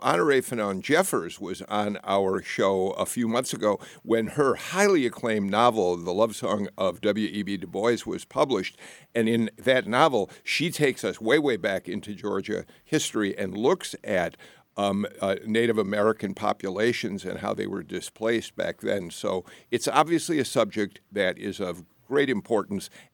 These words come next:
and I think it's getting a lot of currency right now. So I w-, encourage people, uh, to read that, uh, uh, column. Um, we're joined by, uh, Professor Andrew Gillespie, Professor of Political Science at Emory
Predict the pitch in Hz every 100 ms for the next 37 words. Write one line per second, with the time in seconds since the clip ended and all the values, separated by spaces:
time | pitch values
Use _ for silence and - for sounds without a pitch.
0 | _ 127 131 127 160 151 143 - 135 127
1 | 107 101 107 107 - 131 117 98 104 90
2 | 92 - 92 90 95 - 98 - - -
3 | 104 101 - 101 - 120 110 147 120 -
4 | - 101 90 - 90 82 - 90 107 -
5 | 87 85 - - _ _ 85 78 - -
6 | 85 - 92 95 - - - - - 147
7 | 156 185 160 151 135 123 113 110 - 101
8 | - 113 104 117 110 110 110 107 107 110
9 | - 180 - 107 104 95 113 95 - 107
10 | 92 - 98 - 101 110 127 - 73 110
11 | 113 110